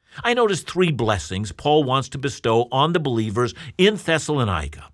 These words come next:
and not one of them has to do with relieving them of their distressing times. Instead, Paul is absolutely certain that God will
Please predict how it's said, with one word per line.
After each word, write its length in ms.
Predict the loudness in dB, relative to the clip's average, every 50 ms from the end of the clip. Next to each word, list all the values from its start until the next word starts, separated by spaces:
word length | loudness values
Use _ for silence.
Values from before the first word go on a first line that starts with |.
| _ _ _ _ _ -20 -10 -2
and 100 | 0 2
not 220 | 4 4 2 2 0
one 240 | 2 4 4 4 4
of 160 | 2 0 0
them 300 | -4 -4 -4 -6 -8 -12 _ _ _ _ -4
has 200 | -2 -2 -2 -2
to 80 | -2
do 160 | 2 4 4
with 200 | 4 4 2 0 -4 -14 -6
relieving 640 | 0 2 4 4 6 6 4 4 4 4 2 2 4
them 200 | 2 2 2 2 2
of 160 | 0 0 2
their 120 | 2 2 2
distressing 580 | 0 -4 -6 -2 0 0 0 0 -2 -6 -4
times. 600 | -2 0 0 0 0 -2 -6 -10 -16 -20 -20 -20 _ _ _ _ _ _ -18 -10 -4
Instead, 400 | -2 -2 0 2 2 2 2 2
Paul 220 | 2 2 4 4 4
is 140 | 2 2 2
absolutely 640 | 2 4 4 2 0 -4 -4 -2 -2 -2 -2 -4 -6
certain 360 | -4 -2 -2 -2 -2 -2 -2
that 200 | -2 -2 -2 0
God 280 | -2 0 0 0 2 4
will 200 | 4 4 4